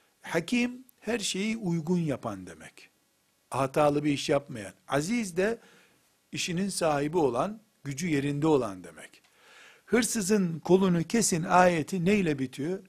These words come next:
Allah'ın aziz ve hakim ile bitiyor. Şimdi çok ayetler böyle müteşabih bir şekilde birbirine benziyor. İmam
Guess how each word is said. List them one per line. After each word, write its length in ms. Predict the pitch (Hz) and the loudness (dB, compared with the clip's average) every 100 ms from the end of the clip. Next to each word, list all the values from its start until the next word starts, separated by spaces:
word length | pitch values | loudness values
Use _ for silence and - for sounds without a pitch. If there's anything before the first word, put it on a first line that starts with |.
| _ | _
Allah'ın 400 | 147 160 175 185 | -4 0 0 0
aziz 680 | 151 147 135 185 208 208 - - _ _ 135 | 0 0 2 2 2 0 -6 -14 _ _ -6
ve 60 | |
hakim 640 | 135 180 - 196 190 131 - _ _ _ _ | -4 -6 -2 0 0 -2 -10 _ _ _ _
ile 180 | 113 98 | -12 -12
bitiyor. 260 | 90 - - | -14 -18 -14
Şimdi 260 | 214 196 | -12 -6
çok 300 | - 277 - | -2 -2 2
ayetler 640 | 175 180 175 175 190 220 - _ _ _ _ _ _ - | 4 4 2 2 0 0 -8 _ _ _ _ _ _ -8
böyle 400 | 143 170 175 175 _ _ _ | -4 -2 -2 -4 _ _ _
müteşabih 640 | 156 151 160 190 170 175 156 - | -6 -2 2 4 6 4 -2 -6
bir 40 | |
şekilde 420 | - 156 156 151 147 | -8 -6 -6 -6 -6
birbirine 440 | 160 175 170 151 | -6 -4 -2 -2
benziyor. 300 | 143 135 226 | -4 -4 -2
İmam 360 | 220 175 220 | 0 0 -2